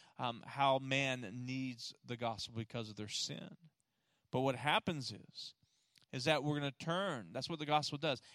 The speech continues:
It helps people turn from darkness into light, from the power of Satan to walking in the power of God by placing their faith in Jesus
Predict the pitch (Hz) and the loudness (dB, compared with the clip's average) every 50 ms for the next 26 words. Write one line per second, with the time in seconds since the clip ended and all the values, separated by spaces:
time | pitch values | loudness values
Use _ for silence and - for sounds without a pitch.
0 | - - - 131 120 143 165 190 - - - - 196 175 165 143 - - - 180 | -10 -6 -4 0 4 6 6 6 4 2 0 0 0 2 2 2 2 4 6 6
1 | 180 165 147 131 - - 123 123 113 113 139 143 160 190 - - 220 226 220 - | 6 6 6 4 2 0 -2 0 4 8 10 10 10 8 6 2 -2 0 0 -2
2 | - - - - _ - 143 151 156 151 156 143 139 131 131 113 104 104 107 107 | -4 -6 -10 -10 _ 0 0 2 2 2 0 2 4 6 8 8 8 6 4 0
3 | - - - - - - 156 147 143 - - - 151 151 156 165 165 156 - - | -2 -10 -20 -6 -2 0 2 2 2 2 0 0 4 4 6 6 6 6 6 6
4 | - - - 208 202 190 - 123 120 123 131 139 - - - - - 143 139 139 | 6 8 8 8 6 6 2 -2 -6 -6 -6 -8 -10 -14 -6 2 6 6 10 10
5 | 156 160 160 - - 165 156 151 147 147 143 139 - - 147 143 139 143 147 147 | 12 10 10 8 4 0 2 2 2 2 2 0 2 4 6 8 8 10 8 6
6 | 139 135 131 131 117 113 110 110 110 113 - - - - - 127 127 - - - | 4 4 6 8 10 10 10 8 6 4 0 -8 -10 0 4 6 6 6 4 2
7 | 151 156 170 - - 170 165 165 156 - - - 131 120 117 120 117 - - - | 4 4 4 4 2 2 4 2 2 2 2 0 0 0 0 -2 -4 -8 -12 -10
8 | - 127 123 123 127 127 123 113 110 113 110 110 104 - - - - - - - | -6 -2 -2 -2 -2 -4 -6 -6 -4 -4 -2 -2 -4 -4 -6 -6 -6 -8 -8 -8